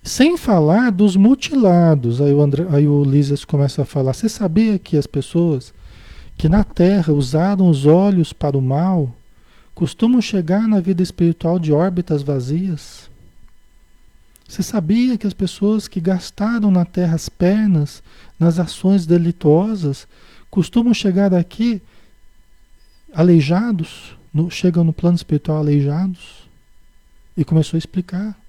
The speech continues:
Dá uma pesquisadinha ali no Nosso Lar, vocês vão ver que interessante. Tá? Estão vendo? É essa aplicação dos verbos. Quando a gente começa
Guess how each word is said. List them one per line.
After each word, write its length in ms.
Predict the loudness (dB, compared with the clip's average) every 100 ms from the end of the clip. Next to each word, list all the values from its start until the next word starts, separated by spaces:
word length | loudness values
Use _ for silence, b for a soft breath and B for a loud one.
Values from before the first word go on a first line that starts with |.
| b b b b b b -6
Dá 140 | 0
uma 120 | 0
pesquisadinha 800 | 0 -4 -2 -2 0 -2 0 2
ali 180 | 2 2
no 200 | 2 2
Nosso 300 | 2 0 -4
Lar, 200 | -4 -4
vocês 200 | -4 -2
vão 160 | 0 0
ver 140 | -2
que 100 | -4
interessante. 760 | -4 -4 -4 -6 -6 -6 -14 _ b b b b b b b b -20 _ _ _ -20 -20 -20 -12
Tá? 240 | -8 -8 -8 -14 b b b -20 -20 -20 -20 -20 -20 -16 -14 B B -18 -8
Estão 200 | 0 2
vendo? 260 | 4 2 4
É 240 | 6 6
essa 220 | 4 0
aplicação 680 | -2 -2 0 -2 -2 0 2
dos 200 | 0 0
verbos. 520 | 2 2 0 -4 -8
Quando 240 | -2 2 2
a 60 |
gente 280 | 2 0 -2
começa 760 | -2 2 2 0 -4 -10 -10